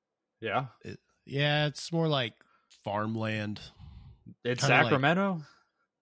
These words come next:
Speaker 2: Yeah.
Speaker 1: What
Speaker 2: Uh,
Speaker 1: the
Speaker 2: like,
Speaker 1: hell?
Speaker 2: yeah,
Speaker 1: Oh,
Speaker 2: more
Speaker 1: I'm thinking San Francisco. Sorry, with all the fucking steep hills. My bad.
Speaker 2: Yeah,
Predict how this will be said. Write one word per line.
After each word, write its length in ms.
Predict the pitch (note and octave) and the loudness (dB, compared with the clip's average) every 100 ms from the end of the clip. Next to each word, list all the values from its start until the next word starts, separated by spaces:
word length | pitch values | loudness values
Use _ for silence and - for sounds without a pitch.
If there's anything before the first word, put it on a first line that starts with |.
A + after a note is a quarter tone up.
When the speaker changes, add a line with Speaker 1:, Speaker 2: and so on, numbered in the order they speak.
| _ _ _ _ | _ _ _ _
Speaker 2:
Yeah. 340 | C3+ C3+ A2+ G#2+ - _ - | -4 -2 -2 -4 -10 _ -8
Speaker 1:
What 160 | C3+ | -2
Speaker 2:
Uh, 40 | D#3 | 0
Speaker 1:
the 60 | D#3 | 0
Speaker 2:
like, 160 | D#3+ C3+ | 0 4
Speaker 1:
hell? 100 | C3+ | 8
Speaker 2:
yeah, 60 | C3 | 8
Speaker 1:
Oh, 180 | B2+ A#2 | 8 8
Speaker 2:
more 80 | A#2 | 6
Speaker 1:
I'm 80 | |
thinking 260 | A#2 B2 A2 | 4 -2 -4
San 220 | - G#2+ | -4 -4
Francisco. 500 | - G2+ A#2 G#2+ G2+ | -6 -6 -6 -2 -4
Sorry, 280 | F#2+ G#2 F#2+ | 0 0 0
with 120 | F#2 | 0
all 100 | F#2 | -2
the 80 | F2+ | -2
fucking 500 | - G2 F2+ F2 F#2 | -4 -6 -6 -10 -10
steep 320 | - - G2 - | -12 -10 -8 -6
hills. 300 | F2+ F2 - | -8 -8 -10
My 100 | F2+ | -10
bad. 180 | E2+ F2+ | -10 -12
Speaker 2:
Yeah, 140 | A2 | -12